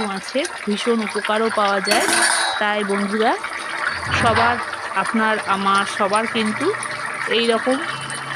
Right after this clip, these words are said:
সামুদ্রিক মাছ এইভাবে রান্না করে খাওয়াটাও ভীষণই ভালো, ভীষণই গুণ আছে এই মাছের মধ্যে, খাওয়াটাও তেমনি উপকার। তা এইভাবে আমি আজকে রান্না করে আপনাদের সঙ্গে শেয়ার করলাম। আপনাদের কেমন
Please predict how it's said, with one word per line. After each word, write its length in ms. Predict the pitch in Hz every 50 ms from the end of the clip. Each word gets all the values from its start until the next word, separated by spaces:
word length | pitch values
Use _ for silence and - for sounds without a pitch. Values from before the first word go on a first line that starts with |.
| - - - - - - -
সামুদ্রিক 540 | 254 233 226 226 233 220 226 233 254 254 247
মাছ 280 | 240 226 220 214 226 226 -
এইভাবে 400 | - 208 208 202 214 220 202 202 202
রান্না 320 | 202 190 180 185 185 202 208
করে 200 | - 214 220 220
খাওয়াটাও 580 | - - - 202 185 185 185 180 - 202 208 208 208 -
ভীষণই 420 | - 202 196 - 226 220 226 233 220 214
ভালো, 220 | 214 202 202 202 240 339 - _ _ _ - - - - - - - - - - - - - - - - - - - - 214
ভীষণই 420 | 196 214 - - 262 262 254 262 240
গুণ 260 | 214 226 233 240 240
আছে 300 | 240 233 226 - - 262 254
এই 200 | 220 190 233 226
মাছের 380 | 214 208 202 208 - - 226 220
মধ্যে, 380 | 214 214 214 208 196 - 220 277 359 - - - -
খাওয়াটাও 440 | - 208 190 190 202 196 208 214 220 226 -
তেমনি 240 | 208 196 202 208 208
উপকার। 440 | 196 185 - 196 190 - 214 233 302 - - - - - - - - - -
তা 120 | 202 196 196 190 - -
এইভাবে 440 | - 220 233 240 226 220 247 233 254 247
আমি 220 | 240 220 226 269 403 - - - - - - - - - -
আজকে 280 | 202 202 - - - 220
রান্না 320 | 208 196 190 196 196 202 208
করে 200 | 208 220 226 233
আপনাদের 400 | 226 214 - - 208 202 208 208 - -
সঙ্গে 220 | 208 196 202 208
শেয়ার 280 | 208 - 214 196 196 202
করলাম। 360 | - - 214 214 214 226 240 254 262 -
আপনাদের 400 | 220 214 - 214 214 214 233 233 -
কেমন 260 | 220 220 208 208 226